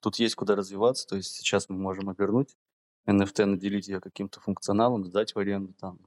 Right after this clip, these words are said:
м, заложить, э, что, ну, там, что угодно, да, то есть тут уже <laughs> такая импровизация, как бы, возможна, смотря что мы придумаем.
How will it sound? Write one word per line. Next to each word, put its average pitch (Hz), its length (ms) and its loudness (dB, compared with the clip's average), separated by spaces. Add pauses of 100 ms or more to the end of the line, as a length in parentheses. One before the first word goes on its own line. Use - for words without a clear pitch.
(360)
м, 95 220 -12
заложить, 92 520 -4 (680)
э, 95 420 -4 (440)
что, - 320 -6
ну, 98 160 2
там, - 200 -18 (280)
что - 260 4
угодно, 95 280 2
да, 98 100 0
то 104 80 -6
есть - 200 -6 (180)
тут - 160 -16
уже 92 280 -2 (560)
<laughs> 107 380 2
такая 104 280 2
импровизация, 107 580 0
как 92 140 -6
бы, 98 80 -6
возможна, 101 420 0
смотря 95 340 -2
что - 140 -2
мы 92 120 0
придумаем. 95 500 -4